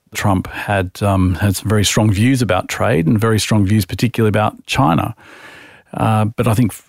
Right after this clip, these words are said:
you know, f-, for one, I was quite surprised at, at just how quickly he moved to, uh, to address, you know, his concerns about China and, and, and actually the force with which he's addressed them.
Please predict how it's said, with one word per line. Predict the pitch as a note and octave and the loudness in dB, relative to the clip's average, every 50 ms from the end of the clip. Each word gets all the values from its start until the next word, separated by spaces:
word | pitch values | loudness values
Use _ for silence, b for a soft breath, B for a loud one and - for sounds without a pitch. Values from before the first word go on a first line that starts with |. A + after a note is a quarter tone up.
| - - | -6 -2
you | - G#2+ | 0 0
know, | G2+ | 0
f-, | F#2 - - - | -2 -4 -8 -18
for | - - - A2 F#2+ | -14 -6 -4 -2 0
one, | F2 G#2+ C3+ D#3 C3+ A#2 | 2 2 2 2 2 2
I | G2 G#2+ A#2 | 2 2 2
was | A2 G#2 G2 - | 2 2 0 -2
quite | - - - A2 - - - | -4 -4 -2 -2 -2 -2 -4
surprised | - G2 - A2 G2+ G2+ F#2+ F2+ - | -6 -4 -2 0 0 0 0 -2 -2
at, | G#2+ G#2+ - - _ - | -4 -4 -4 -6 _ -8
at | - G#2+ | -8 -6
just | - A2 G#2 - | -4 -4 -4 -2
how | - G2+ F#2 | -2 -2 -2
quickly | - - - - C#3 D#3 - - C3 G#2 F#2+ F#2 | -2 -2 0 0 0 0 0 0 0 2 2 0
he | D#2 F#2+ G2 F#2+ | 0 0 2 2
moved | F#2+ F#2+ G2 G2 F#2+ F#2+ F#2 F2+ - - _ - - - - | 2 2 2 2 2 0 0 -2 -6 -10 _ -8 -6 -2 0
to, | A2 G#2 G2+ G2 G2 G#2 | 0 0 2 2 2 0
uh, | G2 G2 F#2+ F#2 F#2 F#2 | 0 0 0 0 -2 -2
to | - - G#2 | -2 -2 -2
address, | F#2 - G#2+ F#2+ F#2 - - - | 0 0 0 0 -2 -4 -6 -8
you | - - - G2+ | -4 -2 0 2
know, | G2 | 2
his | F2+ - G#2+ F#2 - | 2 2 0 0 0
concerns | - G2+ - - A2 A#2 C#3+ D3 | 0 0 2 2 2 2 2 2
about | A2+ F#2+ F2+ - - | 2 0 -2 -4 -6
China | - - G2 G2+ A2 A2 G#2+ | -4 -2 0 0 2 2 2
and, | G#2 G#2 G2+ - | 2 2 2 2
and, | - G#2 G2 F#2+ - - - | 2 0 0 0 -2 -4 -2
and | - G#2 | 0 0
actually | A2 G#2+ - - A#2 G2+ | 0 0 0 0 0 0
the | G2 F#2+ | 0 0
force | - - - - A#2+ D3+ F#3 E3+ - - - | -4 -4 -2 0 2 2 2 0 0 0 0
with | G#2 F#2 F2+ | 0 0 0
which | F#2+ G2 - - | -2 -4 -6 -6
he's | - F2 D#2+ G2 | -8 -6 -6 -6
addressed | F2+ - F2 F2 - - - - | -6 -4 -4 -4 -6 -6 -8 -8
them. | - - - - - | -8 -8 -8 -8 -10